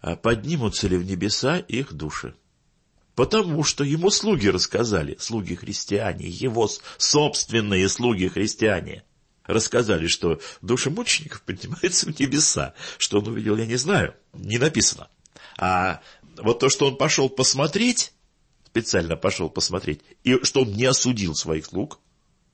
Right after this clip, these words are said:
А почему не осудил? А потому что никто не обвинил. Требовалось обвинение. Нужен был обвинитель. Тогда можно было и осудить. А нет обвинителя, значит, никто не осудит.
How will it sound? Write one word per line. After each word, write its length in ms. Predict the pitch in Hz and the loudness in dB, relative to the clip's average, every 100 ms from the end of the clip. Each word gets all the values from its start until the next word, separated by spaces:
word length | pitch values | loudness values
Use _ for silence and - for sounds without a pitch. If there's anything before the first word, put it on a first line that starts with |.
| _ | _
А 140 | - 101 | -8 -2
почему 300 | - 131 113 | 0 0 0
не 80 | 85 | 0
осудил? 440 | - 78 71 - _ _ _ _ _ | 0 -2 -6 -12 _ _ _ _ _
А 100 | - | -10
потому 160 | 135 131 | -4 -2
что 140 | - | -2
никто 180 | 151 - | -6 -6
не 120 | 87 | -4
обвинил. 380 | 90 104 98 73 _ _ _ _ _ _ _ _ _ _ - | -4 -6 -10 -14 _ _ _ _ _ _ _ _ _ _ -4
Требовалось 640 | 98 117 139 165 180 - - | 2 4 4 2 0 -2 -4
обвинение. 760 | 127 90 85 76 71 76 82 _ _ _ _ | -4 -2 -2 -2 -6 -10 -14 _ _ _ _
Нужен 440 | 101 117 139 123 | 0 0 2 0
был 220 | 87 139 - | 0 0 0
обвинитель. 720 | 101 76 90 73 73 - - _ _ | -6 -6 -8 -8 -10 -12 -16 _ _
Тогда 540 | - 71 73 90 175 - - - - | -16 -14 -2 0 -2 -6 -20 -20 -6
можно 280 | 95 151 131 | -2 -2 -2
было 180 | - 98 | 2 2
и 40 | |
осудить. 500 | 117 - 73 76 - - - - - | 2 0 -2 -8 -12 -20 -20 -18 -2
А 140 | 101 | 0
нет 240 | 110 196 143 | 2 2 2
обвинителя, 720 | 104 98 87 76 78 69 67 _ _ | 0 0 -2 0 0 -2 -6 _ _
значит, 520 | 107 113 - - - | -20 -10 -6 -4 -6
никто 240 | 285 - 160 | -10 -10 -6
не 120 | 90 | -4
осудит. 580 | 78 - 73 76 - | -4 -6 -8 -10 -12